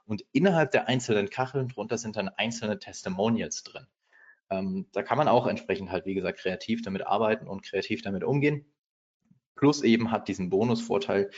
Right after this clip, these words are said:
dass sich dann aus den Leuten, die da drauf geklickt haben, auch wieder eine Zielgruppe erstellen, äh, dass ich daraus eine Zielgruppe erstellen kann. Auch hier wieder ohne irgendwie externe Daten über den Facebook Pixel,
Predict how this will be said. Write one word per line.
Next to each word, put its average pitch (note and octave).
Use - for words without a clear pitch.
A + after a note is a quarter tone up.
dass G2+
sich G2+
dann F2+
aus -
den C3+
Leuten, A2
die F#2+
da G2+
drauf -
geklickt C3+
haben, G2+
auch -
wieder G2
eine F#2
Zielgruppe A#2
erstellen, A2
äh, G#2+
dass -
ich -
daraus G#2+
eine A2+
Zielgruppe B2+
erstellen A2+
kann. B2+
Auch -
hier -
wieder F#2+
ohne C#3+
irgendwie G2+
externe G#2
Daten F#2+
über F#2+
den F#2+
Facebook -
Pixel, -